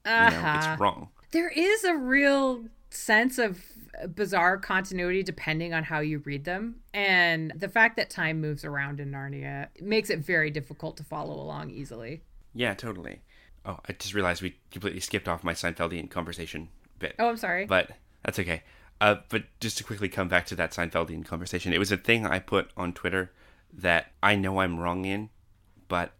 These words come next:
Speaker 1: I wanted people to tell me that I was right. And enough people told me I'm wrong, but then a tiny, tiny sliver of people to-, said, "Yes, you're right." And so, therefore, I continue to think that I'm right, even though I know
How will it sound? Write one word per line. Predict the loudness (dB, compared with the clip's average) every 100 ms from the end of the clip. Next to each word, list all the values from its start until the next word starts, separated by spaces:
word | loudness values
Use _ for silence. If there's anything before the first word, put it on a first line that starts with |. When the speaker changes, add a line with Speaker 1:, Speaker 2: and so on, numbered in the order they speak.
| -4
Speaker 1:
I | -2
wanted | 0 0 0
people | -4 -8 -8
to |
tell | -6 -6
me | -4 -4
that | -2
I | -2
was | -4
right. | -2 -2 -2 -10 _ _ _ 4
And | 4 2 -2
enough | -2 0 -2
people | -6 -6
told | -4 -4
me | -2
I'm | -2
wrong, | -2 -2
but | -2
then | -4
a | -4
tiny, | -6 -4 -2 -2 -4 -12 -20 -20
tiny | -2 0 0
sliver | 0 0 2
of | -2
people | -2 -6 -6 -8 -16 -12
to-, | -4
said, | -2 -4 -8 -2
"Yes, | -2 0
you're | 0
right." | 2 0 0
And | -4 0
so, | 0 0
therefore, | 0 -2 0
I | -4
continue | -6 -10 -8 -8
to | -8
think | -8
that | -2
I'm | -2 -2
right, | -4 -6 -10
even | -4 0
though | 2
I | 2
know | 2